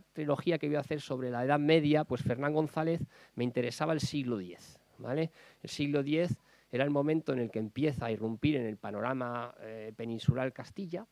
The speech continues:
y bueno, Castilla se va a convertir, ya sabéis, en la, la, la punta de lanza de los reinos cristianos, y a mí me interesaba, y dice, bueno, ¿de dónde sale? O sea, es un territorio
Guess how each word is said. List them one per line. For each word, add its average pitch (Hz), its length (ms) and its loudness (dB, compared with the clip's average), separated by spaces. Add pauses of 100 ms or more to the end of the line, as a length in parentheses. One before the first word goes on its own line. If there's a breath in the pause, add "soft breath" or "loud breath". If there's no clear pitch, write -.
(380)
y 165 120 -6
bueno, 147 180 -6
Castilla 143 340 -12
se 110 120 -12
va 113 80 -6
a - 20 -8
convertir, 120 460 -6
ya 117 100 -8
sabéis, 120 300 -8
en 107 80 -12
la, 98 180 -12
la, 101 160 -12
la 98 160 -10
punta 127 400 0
de 117 100 2
lanza 131 360 0
de 104 80 -8
los 101 120 -6
reinos 117 340 -4
cristianos, 202 460 -4
y 175 40 -4
a 123 80 -4
mí 151 160 -2
me 156 80 0
interesaba, 127 520 -4
y 190 60 -2
dice, - 140 -10
bueno, - 160 -12
¿de 101 80 -14
dónde 117 160 -10
sale? - 340 -6
O - 40 -12
sea, 104 120 -8
es - 80 -10
un 127 140 -4
territorio 139 560 -2